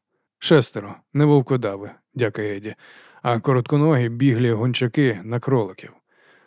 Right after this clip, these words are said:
не пристосовані ні до цієї погоди, ні до місцевості. Був там ще один пес, довгоногий і кучерявий мішаної крові. Він та його господар трималися осторонь решти загону.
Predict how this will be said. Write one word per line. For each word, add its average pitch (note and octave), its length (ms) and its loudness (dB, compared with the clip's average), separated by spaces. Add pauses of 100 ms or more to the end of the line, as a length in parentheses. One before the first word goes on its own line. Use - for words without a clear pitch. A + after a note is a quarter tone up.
не C3 120 2
пристосовані B2 840 2
ні C#3+ 220 4
до C#3 140 2
цієї A#2+ 340 0
погоди, C3 500 2 (120)
ні C#3 200 2
до C3 140 2
місцевості. - 680 -6 (540)
Був C#3+ 180 4
там C3+ 180 2
ще - 200 2
один A2+ 260 -2
пес, - 360 -12
довгоногий B2+ 640 0
і - 20 -12
кучерявий B2 580 -2
мішаної A#2 440 -6
крові. G#2 360 -6 (500)
Він C#3+ 220 4
та A#2+ 80 0
його A#2+ 300 2
господар C3 520 0
трималися B2 520 -2
осторонь A#2+ 600 0
решти A#2 340 -2
загону. A2 420 -4